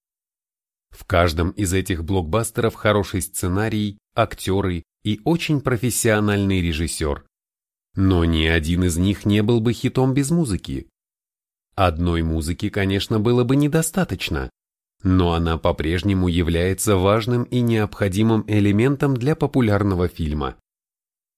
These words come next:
Секс играет в браке похожую роль. Вы можете быть женаты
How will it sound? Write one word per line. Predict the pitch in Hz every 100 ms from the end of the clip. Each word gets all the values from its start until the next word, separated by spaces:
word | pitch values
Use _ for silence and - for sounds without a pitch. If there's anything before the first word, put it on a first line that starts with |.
| _
Секс | - - 87 80 - -
играет | 98 90 92 87
в | 85 80
браке | 87 85 -
похожую | 92 127 - 180 92 92 113
роль. | 143 69 - _ _ _ _ _ _ -
Вы | 101 101 95
можете | 92 92 98 107
быть | 92 98
женаты | 80 92 87 82 - 113